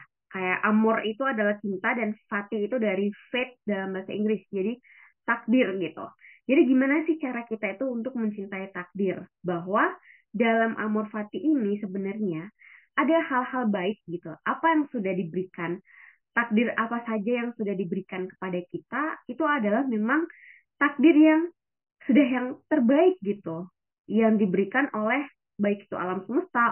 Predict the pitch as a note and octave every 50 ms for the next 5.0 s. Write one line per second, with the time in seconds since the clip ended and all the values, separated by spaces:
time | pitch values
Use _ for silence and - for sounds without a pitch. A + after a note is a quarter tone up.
0 | - G3+ F#3+ F3 - - G#3 G#3+ G#3+ A3 G#3 G#3 G#3 B3 B3 - G3+ F#3+ G3 G#3
1 | G#3 - G#3 G#3 F#3+ F#3+ F#3+ - A#3+ A#3 - - G#3 F3 E3+ E3+ E3 D#3+ F3 -
2 | - - - C4+ C4+ G#4+ G4 D#4+ A#3 A3 G#3 A3+ D4+ F4 - _ - - - -
3 | - - _ _ _ - - F#3+ F#3 - A#3+ C#4 B3+ C4 C4 B3+ C4+ C4 C#4 C4
4 | A3+ A3+ A#3+ C4 D#4 D#4 - A3+ A#3 A3+ A3 A3 G#3+ G3+ A3 A3 G#3+ G#3+ A3+ C#4